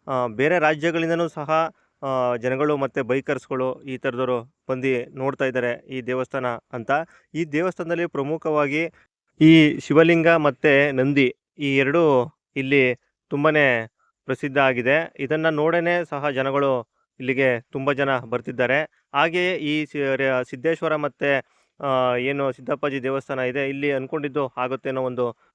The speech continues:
ನಂಬಿಕೆ ಸಹ ಇದೆ. ಹಾಗಾಗಿ ತುಂಬ ಜನ ಬರ್ತಾ ಇದ್ದಾರೆ. ಮತ್ತೆ ಇಲ್ಲಿ ಬೆಟ್ಟ ಇರೋದ್ರಿಂದ ನೋಡುಗರಿಗೆ, ಆ, ತುಂಬ ಖುಷಿ ಕೊಡುತ್ತೆ. ಹಾಗೆ ಬೈಕರ್ಸ್‌ಗಳು ಎಲ್ಲ ಬರ್ಬೋದು. ನನ್ನನ್ನ ತುಂಬ ಕೇಳ್ತಾ ಇದ್ದದ್ದು ಇಲ್ಲಿಗೆ,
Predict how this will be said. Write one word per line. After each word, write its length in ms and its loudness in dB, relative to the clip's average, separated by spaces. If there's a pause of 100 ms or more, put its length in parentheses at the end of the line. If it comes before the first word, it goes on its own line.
(140)
ನಂಬಿಕೆ 360 -4
ಸಹ 200 -6
ಇದೆ. 320 -2 (560)
ಹಾಗಾಗಿ 460 0
ತುಂಬ 340 -6
ಜನ 180 -2 (800)
ಬರ್ತಾ 220 -2
ಇದ್ದಾರೆ. 360 0 (380)
ಮತ್ತೆ 240 -4
ಇಲ್ಲಿ 120 -4
ಬೆಟ್ಟ 240 -4
ಇರೋದ್ರಿಂದ 460 0 (240)
ನೋಡುಗರಿಗೆ, 720 -2 (400)
ಆ, 260 -4
ತುಂಬ 420 -4
ಖುಷಿ 600 -8
ಕೊಡುತ್ತೆ. 360 -6
ಹಾಗೆ 260 -2
ಬೈಕರ್ಸ್‌ಗಳು 720 -6 (280)
ಎಲ್ಲ 160 -2
ಬರ್ಬೋದು. 520 -4 (260)
ನನ್ನನ್ನ 340 -2
ತುಂಬ 460 -4
ಕೇಳ್ತಾ 360 -4
ಇದ್ದದ್ದು 340 -4
ಇಲ್ಲಿಗೆ, 520 -2